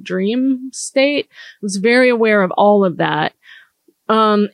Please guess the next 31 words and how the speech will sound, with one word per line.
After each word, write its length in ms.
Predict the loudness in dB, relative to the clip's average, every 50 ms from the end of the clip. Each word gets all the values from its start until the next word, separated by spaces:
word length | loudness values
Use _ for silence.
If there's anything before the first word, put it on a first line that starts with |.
| -2
and 400 | 0 2 2 4 4 2 2 0
she 500 | 0 -2 -2 0 2 2 2 4 4 4
was 440 | 2 2 2 2 2 0 -2 -6 -6 -2
there 480 | 0 2 2 2 2 2 0 -2 -2 -4
and 220 | -2 -2 -2 -2
she 240 | -2 -2 -2 -2 0
was 340 | 0 0 -2 -2 -4 -6 -10 -12
young 560 | -8 -4 -2 0 0 0 0 0 -2 -2 -4 -4
and 460 | -4 -2 -2 0 0 0 -2 -4 -4
just 400 | -6 -8 -8 -8 -8 -10 -12 -14 _ _ _ -14 -8
beautiful 960 | -4 0 2 2 2 2 2 0 -2 0 0 2 2 2 2 0 -2 -4 _ -6
and 520 | -4 -2 -2 0 0 0 -2 -2 -4 -6 -8 -8
happy 720 | -8 -6 -4 -2 -2 0 -2 -2 -2 -2 -2 0 0 0
and 400 | 0 0 -2 -2 -2 -2 0 0
really 500 | 0 2 2 4 4 4 4 4 4 2 0 _ _ _ _ _
oddly 720 | -2 0 0 2 0 0 -2 -2 -2 -2 0 0 -2 -6 -8
peaceful. 720 | -10 -8 -6 -4 -4 -4 -4 -2 0 2 2 2 0 -2 _ _ -20 -20 -20 -20 -20 -20 -20 -20 _ -14 -6 -4
I 80 | -2 0
really 400 | 2 2 2 4 4 2 2 2
got 320 | 2 2 2 2 2 2
that 180 | 2 0 2 0
we 220 | 0 0 -2 -2
were 180 | -2 0 0 0
not 440 | 0 2 2 2 2 2 0 -2 -4
on 280 | -4 -2 -2 0 0 0
the 80 | -2
same 680 | -2 -2 -2 -2 -2 0 0 -2 -2 -4 -6 -10 -14 -16 _ _ -10
plane. 480 | -4 -2 0 2 2 2 2 0 0 -2 -2
It 60 | -2
was 340 | -2 0 -2 -2 -4 -4 -4
like, 400 | -2 0 0 0 0 -2 -6 -12